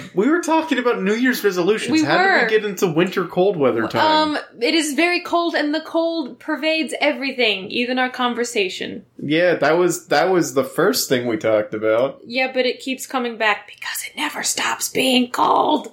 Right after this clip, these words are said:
Speaker 1: It's true. Although we are pretty warm in here.
Speaker 2: Thank goodness.
Speaker 1: Well, but l-, let's talk about resolutions some more. What, what else? What, what, what if we set resolutions for our listeners? What should they do in the year of twenty eighteen?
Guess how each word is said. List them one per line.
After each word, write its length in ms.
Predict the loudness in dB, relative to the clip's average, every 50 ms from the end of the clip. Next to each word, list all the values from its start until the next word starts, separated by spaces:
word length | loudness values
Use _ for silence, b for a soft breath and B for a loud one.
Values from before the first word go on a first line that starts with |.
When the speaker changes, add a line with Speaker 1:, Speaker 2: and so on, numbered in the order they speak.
| -10
Speaker 1:
It's 240 | -8 -6 -6 -6 -6
true. 460 | -6 -2 0 2 2 2 2 -2 -4 -14 _ _ _ _ _ _ _ _ _ _ _ _ -6
Although 200 | -2 2 2 2
we 120 | 4 4
are 100 | 4 2
pretty 260 | 2 2 2 0 0 0
warm 320 | 0 0 0 0 0 -2
in 80 | -2 -4
here. 380 | -4 -4 -4 -6 -6 -8 -12 _
Speaker 2:
Thank 220 | -6 -6 -6 -4 -4
goodness. 420 | -8 -10 -10 -12 -18 -20 -20 -20 _ -8
Speaker 1:
Well, 240 | -2 -2 0 0 -2
but 320 | 0 0 0 0 0 -2
l-, 300 | -2 0 2 2 2 0
let's 300 | 0 0 0 0 0 -2
talk 280 | 0 0 0 0 0 0
about 180 | 0 2 2
resolutions 680 | 4 4 2 2 2 2 2 2 2 0 -4 -2 -2
some 120 | -2 -2 -2
more. 180 | -2 -2 0
What, 240 | 0 2 2 2 2 2
what 200 | 2 0 2 4
else? 340 | 2 2 2 0 -2 -2 0
What, 280 | 0 0 0 0 -2
what, 360 | -4 -2 0 0 0 0 -2 -4
what 240 | -2 0 2 2
if 220 | 2 2 0 -4 -6
we 140 | -4 -2 -2
set 320 | -2 0 0 0 0 2
resolutions 1080 | 2 2 2 2 0 0 2 2 2 0 -2 -2 -2 -2 -2 -2 -2 -4 -6 -10 -10 -14 -18
for 680 | -14 -6 0 2 2 4 4 4 2 2 2 2 2
our 160 | 2 2 2
listeners? 760 | 2 2 2 2 0 0 -6 -10 -12 -14 -14 -16 -16 -16 -10 -2
What 260 | 2 2 2 2 0
should 380 | -4 -2 0 2 2 2 2 0
they 340 | 2 4 4 4 4 2
do 420 | -2 -2 -2 -2 0 0 2 0 0
in 100 | -2 -2
the 120 | -2 -4
year 300 | -2 -2 0 0 0 0
of 120 | -2 -4 -8
twenty 420 | -6 -4 -4 -4 -4 -4 -6 -8
eighteen? 680 | -10 -12 -12 -14 -12 -10 -8 -8 -8 -10 -14 -16 -16